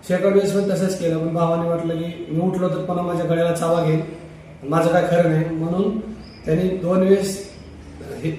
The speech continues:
टाइम घेऊन पुन्हा तिसऱ्या वेळेस त्याला, अ, बिबट्याने पूर्ण असं जबड्यामध्ये धरलं, अशा, अ, हाताला आणि बरगडीला. आणि त्याच्यानंतर त्याला असं दोन हवा असे मारले. मग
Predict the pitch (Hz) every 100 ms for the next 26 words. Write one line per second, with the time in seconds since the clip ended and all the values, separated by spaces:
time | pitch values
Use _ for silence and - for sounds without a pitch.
0 | - - - 175 196 190 202 208 196 180
1 | 208 185 202 202 190 185 196 190 - -
2 | - 135 139 - 160 160 185 185 180 185
3 | 196 214 208 196 208 170 175 175 185 185
4 | 180 160 170 156 165 170 - - - -
5 | - 151 139 - - 127 120 117 - -
6 | - 151 170 165 160 160 170 160 147 160
7 | 156 151 151 165 - - - - - -
8 | 165 160 175 175 170 180 170 165 165 170
9 | 190 190 - - - 165 180 175 156 170
10 | 180 180 165 185 - - - - 143